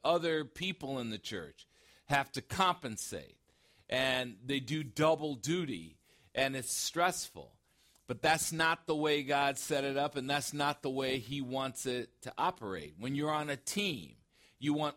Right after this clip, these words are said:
all the players on the team to do their part to create the victory.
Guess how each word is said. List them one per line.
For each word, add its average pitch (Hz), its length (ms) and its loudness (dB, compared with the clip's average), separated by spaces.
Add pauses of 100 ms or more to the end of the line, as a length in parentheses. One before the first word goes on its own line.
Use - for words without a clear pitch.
all 175 340 6
the 156 140 -2
players 127 600 0
on 131 200 -2
the 127 80 -6
team 127 640 -2
to - 100 -8
do 170 360 0
their 151 260 2
part 139 540 2 (420)
to 139 120 -2
create 143 600 0
the 131 80 -2
victory. 123 680 -6